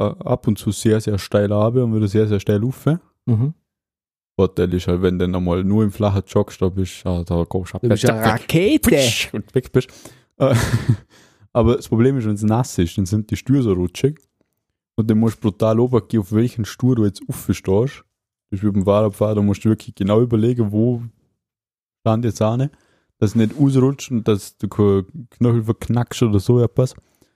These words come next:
Speaker 1: Und wenn du,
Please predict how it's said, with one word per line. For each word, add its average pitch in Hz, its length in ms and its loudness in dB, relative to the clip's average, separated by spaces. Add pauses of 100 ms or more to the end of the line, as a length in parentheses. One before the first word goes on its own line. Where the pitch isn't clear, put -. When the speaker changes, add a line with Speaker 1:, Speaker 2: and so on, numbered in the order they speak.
(1200)
Speaker 1:
Und 107 480 2 (640)
wenn 104 240 2
du, 101 280 2